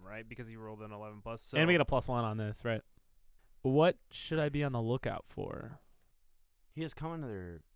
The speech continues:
Speaker 3: the cover of night, which is a good time to travel. But there, there are probably toads watching who are tracking him.
Speaker 2: All right, I'm gonna, I'm gonna keep saving that last question. Amar, I'm going to go get Sanagar. Stay here.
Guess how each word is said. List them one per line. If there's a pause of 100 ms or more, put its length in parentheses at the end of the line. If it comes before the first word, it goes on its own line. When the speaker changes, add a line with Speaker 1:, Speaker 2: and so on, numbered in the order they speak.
(220)
Speaker 3:
the
cover
of
night, (1040)
which
is
a
good
time
to
travel. (800)
But (180)
there, (200)
there
are
probably
toads
watching (440)
who
are
tracking
him. (720)
Speaker 2:
All
right,
I'm
gonna,
I'm
gonna
keep
saving
that
last
question. (1040)
Amar,
I'm
going
to
go
get
Sanagar. (160)
Stay
here.